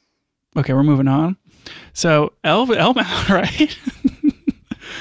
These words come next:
Uh, S-, Sigma ma-, Sigma's man making A P S C L,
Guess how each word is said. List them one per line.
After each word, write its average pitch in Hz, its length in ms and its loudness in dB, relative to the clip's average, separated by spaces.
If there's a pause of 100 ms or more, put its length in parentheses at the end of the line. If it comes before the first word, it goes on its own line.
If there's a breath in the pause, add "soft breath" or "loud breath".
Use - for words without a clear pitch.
(520 loud breath)
Uh, 202 180 0
S-, 185 120 0
Sigma 220 420 2
ma-, 220 160 2
Sigma's 226 340 -2
man 214 220 0
making 214 240 0
A 170 180 -2
P 202 160 -2
S 202 120 -2
C 208 200 -4
L, 190 220 -2